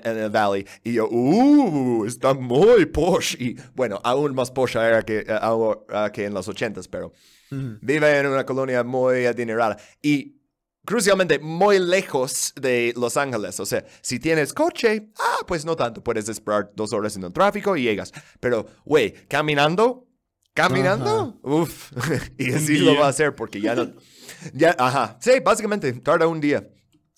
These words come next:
Speaker 1: Ah, pero vemos que dejó los lentes ahí. Y ella ve los lentes. Es como una escena muy rápida de que ella ve los lentes como, "¿de qué se trata eso?". Y está como implicado que no en la cámara ella va a poner los lentes y ver cómo son las cosas.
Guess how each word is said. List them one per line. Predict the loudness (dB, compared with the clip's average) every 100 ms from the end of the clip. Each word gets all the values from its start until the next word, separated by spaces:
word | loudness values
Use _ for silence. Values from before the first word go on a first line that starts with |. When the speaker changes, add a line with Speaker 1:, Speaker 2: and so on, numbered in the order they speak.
| -8
Speaker 1:
Ah, | -4 -4 -6 -8
pero | 0 2
vemos | 2 0 -2
que | 0 -2 -4
dejó | -2 0 2 0
los | 0 -2
lentes | -2 -4 -4 -4 -2
ahí. | -2 -2 -8 -12 _ _ _ _ _ -10
Y | -8 -2
ella | 2 4 4
ve | 4 4
los | 4 2
lentes. | 0 -4 -4 -8
Es | -4
como | -2 0
una | 0
escena | -2 -2
muy | 0 2
rápida | 2 0 -2
de | -4
que | -2 0
ella | 2
ve | 0
los | -4
lentes | -8 -12 -14
como, | -14 -14
"¿de | -12
qué | -10
se | -8
trata | -8 -6 -6
eso?". | -8 -10 _ _ -20 -20 _
Y | 0 0
está | 0 -2
como | -2 -2 -2
implicado | -4 -4 -6 -2 2 2 2 0
que | -8 -8
no | -8 0 2 4
en | 2
la | 0
cámara | 0 0 0 0 0
ella | 0 0
va | 2 0
a | 0
poner | -4 -4 -4
los | -6
lentes | -6 -8 -4 -4 -4
y | -4
ver | -4 -4
cómo | -6 -10
son | -8
las | -10
cosas. | -6 -4 -4 -2 -2 -2 -4